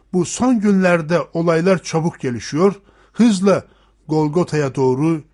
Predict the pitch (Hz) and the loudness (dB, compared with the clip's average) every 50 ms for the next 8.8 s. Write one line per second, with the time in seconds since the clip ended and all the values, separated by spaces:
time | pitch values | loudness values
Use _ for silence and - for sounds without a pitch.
0 | _ - - 143 135 131 123 117 113 120 113 107 101 - - 107 _ _ _ _ | _ -10 -6 -4 -4 -4 -4 -6 -8 -8 -8 -10 -10 -14 -20 -20 _ _ _ _
1 | _ _ _ _ _ _ _ _ _ _ _ _ _ _ _ _ _ _ - 131 | _ _ _ _ _ _ _ _ _ _ _ _ _ _ _ _ _ _ -6 -6
2 | 135 127 117 - 127 120 113 110 - - 131 127 120 120 107 - 226 226 - - | -4 -4 -6 -8 -10 -10 -10 -10 -10 -10 -8 -8 -8 -10 -8 -8 -8 -8 -8 -10
3 | _ _ _ _ _ - - 127 120 127 123 131 113 - 123 117 117 110 - - | _ _ _ _ _ -10 -6 -6 -6 -6 -6 -10 -12 -12 -12 -12 -12 -12 -12 -12
4 | - 143 123 117 117 107 107 107 113 - - _ _ - - _ _ _ _ - | -12 -12 -14 -14 -14 -14 -16 -16 -18 -20 -20 _ _ -20 -20 _ _ _ _ -10
5 | 170 143 - 226 220 202 165 202 196 156 175 196 208 208 185 185 185 214 202 - | -8 -2 0 2 2 2 4 4 4 6 6 6 6 6 6 4 4 2 2 2
6 | 196 180 180 175 170 175 156 156 180 220 254 240 - - - _ _ - - 151 | 2 2 2 0 0 -2 0 0 2 2 2 0 -2 -6 -16 _ _ -4 -2 -2
7 | 156 143 - - 175 190 175 160 135 117 107 101 101 - 160 175 196 185 - - | -2 -2 0 0 2 2 2 2 0 -2 -6 -10 -8 -2 0 2 2 2 0 -2
8 | 156 147 - 143 135 139 110 - - 131 127 120 - 165 190 196 | -4 -4 -4 -6 -6 -6 -6 -6 -8 -8 -8 -4 -2 -2 0 0